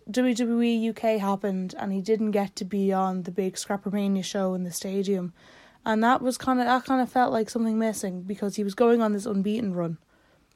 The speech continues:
And then he had that match against Moose. And we were just kind of saying, like, I think it was Jamesy who said it, he literally jumped from being a heel to a face and won the crowd over. He did.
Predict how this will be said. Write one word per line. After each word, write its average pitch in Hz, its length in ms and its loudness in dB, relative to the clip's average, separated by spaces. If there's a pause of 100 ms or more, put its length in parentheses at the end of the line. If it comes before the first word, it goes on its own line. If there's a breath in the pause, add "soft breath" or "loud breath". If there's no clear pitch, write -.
(1000)
And 214 160 4
then 220 380 8 (460 soft breath)
he 233 200 -2
had 208 320 -2
that 214 180 0
match 208 380 -2
against 190 320 -4
Moose. 196 540 0 (680 soft breath)
And 208 100 0
we 214 80 2
were 214 120 4
just 214 160 -2
kind 220 160 0
of 196 120 -4
saying, 214 360 -2
like, 202 200 -2
I - 220 -4
think 226 180 0
it - 20 -4
was 196 120 -4
Jamesy 214 400 2
who 202 60 2
said 214 220 0
it, 196 160 -4 (220 soft breath)
he 220 160 -2
literally 214 500 2
jumped 196 420 -2
from 196 200 -2
being 190 460 -2 (320 soft breath)
a - 60 -8
heel 196 300 0
to 196 120 -6
a 185 60 -4
face 190 580 -4
and 190 200 0
won 190 200 0
the 190 100 -4
crowd 185 320 -4
over. 180 360 -2 (1080 soft breath)
He 226 220 0
did. 254 440 6